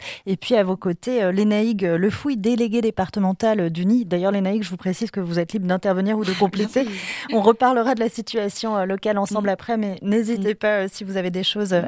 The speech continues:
Speaker 1: à dire. Vous venez de, de nous le dire, euh, Emma Sibi, pour vous, le, la prostitution, euh, est très liée, euh, à, eh bien, au racisme,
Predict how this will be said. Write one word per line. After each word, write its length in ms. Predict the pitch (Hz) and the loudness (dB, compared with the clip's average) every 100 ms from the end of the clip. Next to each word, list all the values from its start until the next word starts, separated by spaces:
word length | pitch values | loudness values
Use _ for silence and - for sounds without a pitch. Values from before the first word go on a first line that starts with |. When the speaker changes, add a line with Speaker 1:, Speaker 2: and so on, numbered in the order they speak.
| - | 0
Speaker 1:
à 160 | 185 | -2
dire. 240 | 185 285 294 - - - - | -2 -6 -10 -12 -12 -12 -6
Vous 120 | 233 | -2
venez 180 | 247 294 | 2 2
de, 160 | 247 226 | 0 -2
de 140 | 196 | -2
nous 160 | 202 202 | -2 -2
le 60 | |
dire, 220 | 202 285 233 | -2 -2 -2
euh, 140 | 196 - | -2 -2
Emma 300 | 220 226 240 | -2 0 0
Sibi, 560 | - 190 196 247 262 | -4 -8 -6 -4 -4
pour 160 | 262 208 | -6 -8
vous, 160 | 190 233 | -4 -4
le, 340 | 185 165 - | -4 -6 -6
la 120 | 165 | -6
prostitution, 960 | 156 - 254 247 - 180 - 240 247 240 | -6 -4 -4 -6 -8 -8 -4 0 2 2
euh, 80 | 170 - | 0 -4
est 160 | 240 | -8
très 240 | - - 208 | -8 -8 -8
liée, 240 | 208 240 - - _ | -6 -8 -10 -20 _
euh, 320 | 185 165 160 - - | -6 -6 -6 -10 -10
à, 120 | 143 | -10
eh 80 | 139 | -8
bien, 240 | 135 131 - | -8 -8 -4
au 140 | 160 | -4
racisme, 640 | 147 160 165 - 349 220 | 0 -2 -4 -6 -4 -4